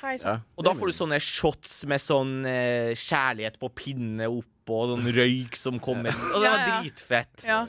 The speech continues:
Speaker 3: Og så begynner jeg å ta noen shots,
Speaker 1: <laughs>
Speaker 3: og kommer i godt slag.
Speaker 1: Ja.
Speaker 3: Og så sier plutselig Don Ruven, som sitter ved siden av meg, klokka har blitt sånn ti.
Speaker 1: Mm.
Speaker 3: Jeg er
Speaker 2: Ti på kvelden?
Speaker 3: Ja.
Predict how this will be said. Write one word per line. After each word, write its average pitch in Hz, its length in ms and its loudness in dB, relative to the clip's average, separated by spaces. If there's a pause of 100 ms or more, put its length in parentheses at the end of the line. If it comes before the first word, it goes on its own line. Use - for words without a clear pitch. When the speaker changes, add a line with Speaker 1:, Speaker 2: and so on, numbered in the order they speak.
(580)
Speaker 3:
Og - 80 -8
så 254 140 6 (720)
begynner 180 320 2
jeg 156 80 6
å - 120 0
ta - 260 4
noen 147 260 -2
shots, - 420 0 (380)
Speaker 1:
<laughs> - 400 -4
Speaker 3:
og 185 140 -2
kommer 156 280 0
i 170 100 4
godt 151 340 0
slag. 208 480 2 (200)
Speaker 1:
Ja. 247 200 -2 (500)
Speaker 3:
Og 202 80 -10
så 254 80 -4
sier 269 240 -2
plutselig 180 440 -6
Don 180 260 4
Ruven, 160 400 2
som 170 160 -4
sitter 143 280 -6
ved 156 120 -2
siden 156 220 -4
av 143 100 0
meg, 190 240 2 (200)
klokka 190 260 0
har - 40 4
blitt 156 160 -2
sånn 151 300 -2
ti. 117 360 -4 (300)
Speaker 1:
Mm. 202 280 -6 (180)
Speaker 3:
Jeg 151 100 2
er - 40 -6
Speaker 2:
Ti 156 120 6
på 127 160 -2
kvelden? - 320 0
Speaker 3:
Ja. 104 220 0